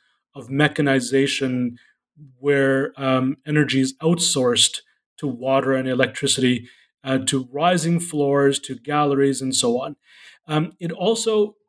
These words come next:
is important, that's one part of it. The other part of it is important to realize that,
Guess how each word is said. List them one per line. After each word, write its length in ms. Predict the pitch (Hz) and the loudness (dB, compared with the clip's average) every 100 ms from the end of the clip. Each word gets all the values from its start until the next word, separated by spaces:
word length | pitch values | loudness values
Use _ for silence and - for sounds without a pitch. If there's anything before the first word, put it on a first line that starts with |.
| _ _ | _ _
is 140 | 156 | -2
important, 600 | 165 165 185 175 170 170 _ | -2 -2 -2 0 -2 -4 _
that's 200 | - 175 | -6 -6
one 180 | 180 202 | -4 -4
part 180 | 170 139 | -2 0
of 80 | 131 | 0
it. 100 | 127 | -2
The 120 | 165 | 0
other 140 | 208 | 2
part 260 | 233 - 165 | 0 -2 -2
of 100 | 156 | 0
it 80 | 151 | 0
is 240 | 143 156 - 180 | -2 -4 -12 -8
important 380 | 156 180 180 175 | -2 0 0 0
to 80 | |
realize 280 | 160 160 143 | 2 2 2
that, 160 | 147 | 0